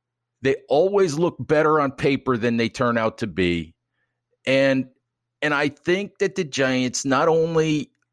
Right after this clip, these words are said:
not only with the Daniel Jones question, but I think they see opportunity. And I think that,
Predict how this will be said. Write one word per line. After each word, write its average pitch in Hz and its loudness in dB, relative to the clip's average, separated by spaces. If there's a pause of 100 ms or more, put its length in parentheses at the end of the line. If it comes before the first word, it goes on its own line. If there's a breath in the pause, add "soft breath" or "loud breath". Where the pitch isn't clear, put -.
(140)
not 143 0
only 190 0
with 185 0
the 165 -2
Daniel 147 0
Jones 117 -2
question, 117 -2
but 123 2
I 131 2
think 196 -4
they 233 2
see - 0
opportunity. 156 -2 (460 soft breath)
And 156 0
I 151 0
think 170 -4
that, 151 -2